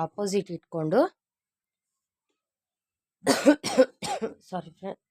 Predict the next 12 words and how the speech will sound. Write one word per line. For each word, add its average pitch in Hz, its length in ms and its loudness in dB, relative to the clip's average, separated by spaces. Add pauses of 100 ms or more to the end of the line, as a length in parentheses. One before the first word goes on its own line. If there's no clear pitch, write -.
(1600)
ಸ್ವಲ್ಪ 165 360 -8
ನೆಗಡಿ 165 440 -8
ಕೆಮ್ಮಿದೆ. 160 440 -8 (920)
So 170 180 -8
ಹಾಗಾಗಿ 170 540 -4
ವಿಡಿಯೋದಲ್ಲಿ 185 640 -4
ಸ್ವಲ್ಪ 185 300 -6
ಮಾತಾಡುವಾಗ 180 640 -4
ಡಿಸ್ಟರ್ಬ್ 180 580 -4
ಆದ್ರೆ 226 220 -6 (960)
I 170 100 -14
am 165 80 -10